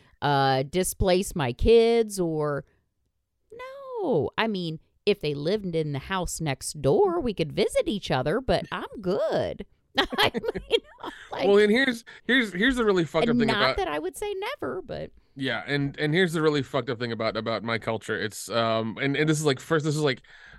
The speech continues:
Speaker 2: first, first, uh, first, how do I say it?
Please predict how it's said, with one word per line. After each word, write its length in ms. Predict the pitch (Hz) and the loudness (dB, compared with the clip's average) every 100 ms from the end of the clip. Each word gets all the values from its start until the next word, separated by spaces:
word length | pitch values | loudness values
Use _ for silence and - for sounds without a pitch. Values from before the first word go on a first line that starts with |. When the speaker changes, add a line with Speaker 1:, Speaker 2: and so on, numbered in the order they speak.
| - _ | -20 _
Speaker 2:
first, 560 | 156 160 139 - - | 2 2 2 -10 -18
first, 440 | 131 - 147 - - _ - _ - | -10 -2 -2 -2 -12 _ -20 _ -8
uh, 400 | 117 120 110 107 | -4 -2 -2 -4
first, 1000 | - - 139 - - - - - - - - - | -4 -2 -2 -4 -14 -16 -14 -16 -16 -18 -20 -10
how 80 | 127 | -6
do 60 | |
I 40 | 104 | -6
say 200 | - 107 | -4 -4
it? 80 | 101 | -4